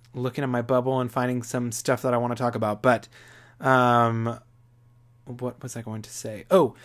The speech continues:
um, so we have the Salt Lake City reunion, which is airing, um, so we have the finale next week, and then the Salt Lake City reunion will be airing right after that, and it,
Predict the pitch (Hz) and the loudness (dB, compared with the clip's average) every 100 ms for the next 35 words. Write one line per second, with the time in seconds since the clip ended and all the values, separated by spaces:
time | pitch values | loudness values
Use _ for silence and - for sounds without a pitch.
0 | - - - 147 143 135 127 123 - - | -20 -18 2 6 8 6 4 -4 -2 4
1 | 143 143 143 127 123 160 170 156 - 160 | 6 6 4 2 4 6 6 2 2 2
2 | 147 143 151 156 151 139 131 127 139 131 | 2 2 2 2 2 2 2 -4 -2 0
3 | 131 127 127 123 123 120 117 113 113 110 | 2 0 -2 -4 -4 0 0 0 -4 -8
4 | _ - - _ _ _ - 139 127 120 | _ -8 -8 _ _ _ -10 0 0 0
5 | - 123 127 131 123 - 120 117 107 127 | -2 2 4 4 0 0 0 0 0 -4
6 | 117 117 110 135 143 147 131 123 120 120 | -2 -2 0 0 2 2 2 2 0 0
7 | 117 117 113 110 117 113 110 110 113 - | 2 2 0 -2 -2 0 -2 -4 -8 -4
8 | 113 113 - 120 131 120 113 113 113 120 | 0 0 0 2 4 2 -2 -2 -4 -8